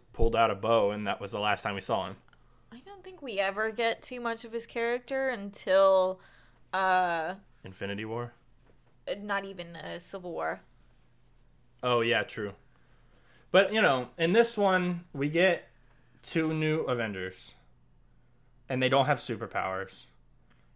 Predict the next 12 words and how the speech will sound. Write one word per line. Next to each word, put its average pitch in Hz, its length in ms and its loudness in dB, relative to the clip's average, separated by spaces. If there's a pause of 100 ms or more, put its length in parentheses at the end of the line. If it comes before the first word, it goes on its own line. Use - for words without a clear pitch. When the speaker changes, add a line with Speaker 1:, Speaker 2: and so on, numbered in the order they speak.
Speaker 1:
You 120 100 0
have, 123 200 2 (380)
you 135 100 -2
have 123 140 0
Iron 139 240 4
Man, 135 160 2
you 127 80 4
have 117 80 2
Hulk, 131 340 2
you 127 80 2
have 113 120 0
Thor, 107 440 2